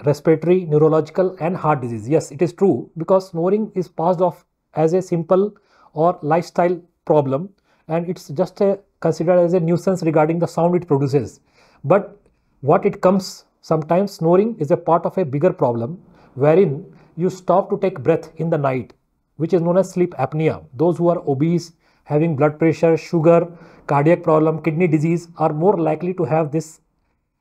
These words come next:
problem, which is known as sleep apnea. What is sleep apnea? Basically, when you are sleeping in the night, the tones of your respiratory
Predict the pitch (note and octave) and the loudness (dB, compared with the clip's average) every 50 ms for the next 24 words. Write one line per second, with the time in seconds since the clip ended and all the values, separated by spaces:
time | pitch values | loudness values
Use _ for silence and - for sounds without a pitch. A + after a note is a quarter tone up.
0 | _ _ _ - D#3 D#3 D3+ D3+ D3+ F3+ G#3 - _ - C#3 D3+ F3 E3 E3 E3+ | _ _ _ 2 2 4 4 4 2 0 0 -6 _ -8 -6 -2 -2 0 0 2
1 | E3+ F#3 F3+ - - F3+ F#3 F3+ D3+ C3+ C3+ - C3 D3 E3 F#3 E3+ G3 A3 B3+ | 0 0 0 0 -2 -2 0 2 2 0 0 -2 -4 -4 -4 -2 0 0 0 0
2 | A#3+ - - G#3+ G#3+ G#3+ G#3 F#3+ G3 - G#3 G#3+ A3 G#3+ D#3+ E3 D#3 - G#3 - | -2 -4 -4 -4 -2 0 -2 -2 -2 0 0 0 0 0 0 -4 -4 -4 -4 -2
3 | G#3+ G3+ G#3+ A#3 A#3+ - _ _ _ _ _ _ _ _ _ - B2+ A#2+ D#3+ F#3 | 0 0 0 0 -4 -6 _ _ _ _ _ _ _ _ _ -8 -2 2 2 4
4 | G#3+ A3 G3+ - E3+ F3 F#3 E3 - - F3+ F3 G3 F#3+ F#3+ F#3 F3+ F3 D#3 D3 | 2 2 -4 -4 0 0 0 0 0 -2 -2 0 0 0 0 0 0 2 2 2
5 | D#3 D#3 D3 - - - _ _ - F3 D#3 - - - F#3 G#3 A3 G#3+ A3 - | 2 2 0 -2 -6 -16 _ _ -4 -4 -4 -2 0 2 2 2 2 0 -2 -4
6 | E3 D#3+ - F#3 F3+ D#3 D#3+ D3 D3+ - E3+ D#3+ E3 F3 F#3+ F#3+ F#3 F#3 - | -4 -2 0 0 2 2 2 0 0 -2 -4 -2 2 2 2 2 2 -2 -6